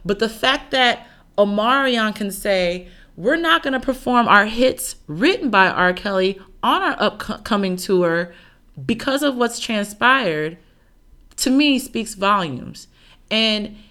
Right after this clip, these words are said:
you can look at B two K and say they too have gone through their own situations of having Chris Stokes as a manager and being a pedophile, alleg-, allegations, of course. Um,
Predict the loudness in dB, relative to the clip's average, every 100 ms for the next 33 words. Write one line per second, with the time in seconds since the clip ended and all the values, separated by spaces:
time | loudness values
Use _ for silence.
0 | _ _ -20 0 2 4 2 2 2 0
1 | -2 -4 -6 -4 0 0 0 0 0 0
2 | -4 -16 2 4 6 6 6 8 8 8
3 | 4 4 2 2 2 2 2 0 -2 -4
4 | -6 -2 2 4 4 2 -2 0 -2 2
5 | 2 2 0 -4 -8 -20 -8 0 0 2
6 | 2 2 2 2 4 4 2 2 0 0
7 | 4 2 2 0 0 0 0 -2 -4 -6
8 | -2 -2 -2 -2 0 0 -2 -6 -10 -20
9 | _ _ -4 -2 -2 -6 -12 -20 _ -6
10 | -4 -4 -6 -4 -8 -8 -8 -8 -6 -8
11 | -14 -20 -20 -20 -20 _ 0 2 2 -2
12 | -6